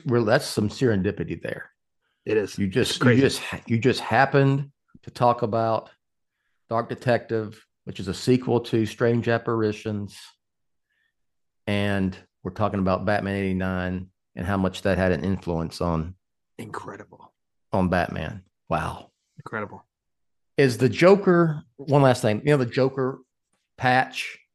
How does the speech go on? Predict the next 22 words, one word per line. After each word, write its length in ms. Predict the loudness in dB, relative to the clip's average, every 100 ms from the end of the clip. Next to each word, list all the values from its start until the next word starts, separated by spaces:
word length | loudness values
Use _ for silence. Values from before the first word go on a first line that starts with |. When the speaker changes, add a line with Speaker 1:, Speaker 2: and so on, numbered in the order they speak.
| _
Speaker 1:
that's 160 | -12 -4
on 240 | -2 0
the 240 | 0 -2 -2
helicopters 840 | -2 0 0 0 0 -2 -6 -6
and 100 | -6
they 60 | -4
wear 180 | -2 -2
on 80 |
the 60 | -4
jackets 520 | -4 -4 -2 -6 -10
with 100 | -14
the 60 | -12
Joker 340 | -6 -6 -6
face? 520 | -6 -4 -4 -6 -16 _ _ _ -10
Speaker 2:
Yeah. 200 | -8 -8 _ _ _ -20 -6
Speaker 1:
That's 160 | -2
Marshall 340 | 2 2 2 -2
Rogers, 480 | 0 0 -2 -10 -4
right? 300 | -2 -4 -8 _ _ _ _ _ _ _ _ _ _ -20 _ _ _ _ _ _ _ _ _ _ _ _ _ _ -8
Speaker 2:
I 80 |
mean, 400 | -6 -6 -6 -10 -12 -12 -16 -20 _ _ _ _ _ _ _ _
yeah. 320 | -12 -8 -10